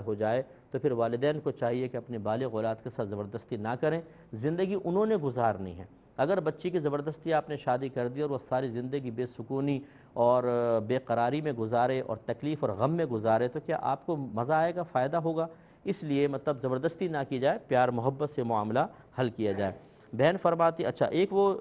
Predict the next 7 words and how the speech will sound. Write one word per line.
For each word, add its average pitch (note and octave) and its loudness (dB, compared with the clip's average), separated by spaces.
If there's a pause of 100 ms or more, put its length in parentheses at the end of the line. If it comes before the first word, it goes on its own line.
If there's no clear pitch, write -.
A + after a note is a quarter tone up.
(120)
کہ E3 0 (200)
آق F3+ 4 (100)
کرنے E3 -2
کی E3 -4
دھمکی B2+ -4
دیتے C3+ -2
ہیں۔ B2+ -2